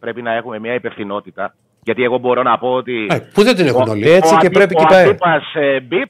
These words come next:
Speaker 1: και να έρθει κάποιος να δίνει τον Αντίπα. Εγώ θα τον έχω, ε, όχι θα τον έχω κατευθύνει, πρέπει να έχει και αυτό στο μυαλό,
Speaker 2: Ναι.
Speaker 1: στο κεφάλι του,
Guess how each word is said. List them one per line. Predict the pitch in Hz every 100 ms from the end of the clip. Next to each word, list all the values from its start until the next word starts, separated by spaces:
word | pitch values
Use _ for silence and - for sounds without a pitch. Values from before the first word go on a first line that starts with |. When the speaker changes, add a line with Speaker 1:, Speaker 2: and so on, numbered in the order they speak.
| -
Speaker 1:
και | 226
να | 220
έρθει | 254 202
κάποιος | 226 254 247
να | 226
δίνει | 262
τον | 262 247
Αντίπα. | 233 240 107 101
Εγώ | 151 190 247 - -
θα | 170
τον | - 151 147 135
έχω, | 151 143 165 139 _ _ _ - 147 123 139
ε, | - 175
όχι | - 139
θα | 185
τον | 175
έχω | 143
κατευθύνει, | 131 117 107 107 117
πρέπει | 151 143
να |
έχει | 160 170
και |
αυτό | 131 165
στο | 170 147
μυαλό, | 127 120 127 139 -
Speaker 2:
Ναι. | 120
Speaker 1:
στο | 92
κεφάλι | 117 117 123 123
του, | 170